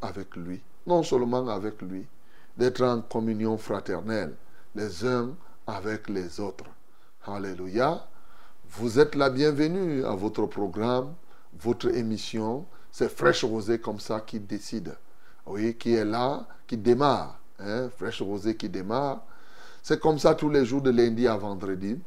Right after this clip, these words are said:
de cinq heures à six heures trente minutes. Et nous sommes là, quatre-vingt-dix minutes de paix, de joie, de partage, quatre-vingt-dix minutes de bonheur,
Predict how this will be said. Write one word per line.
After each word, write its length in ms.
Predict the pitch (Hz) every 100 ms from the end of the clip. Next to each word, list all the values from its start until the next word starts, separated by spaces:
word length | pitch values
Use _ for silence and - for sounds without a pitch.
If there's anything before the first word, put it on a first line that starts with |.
| - -
de 80 | 101
cinq 300 | - 151 147
heures 100 | 127
à 80 | 110
six 240 | 98 107 98
heures 140 | 98
trente 260 | - 85 85
minutes. 420 | 85 110 - - - - - - - -
Et 140 | 160
nous 100 | 135
sommes 280 | 127 135 120
là, 140 | 101 110
quatre-vingt-dix 540 | - 135 143 139 131 135
minutes 360 | 107 104 104
de 120 | 95
paix, 260 | 92 95 95
de 140 | 98
joie, 400 | 92 95 92 117 -
de 100 | 101
partage, 680 | - 117 - 107 101 - -
quatre-vingt-dix 500 | 151 - 147 135 123
minutes 440 | 120 98 101 - - - - -
de 100 | 135
bonheur, 520 | 123 123 117 107 107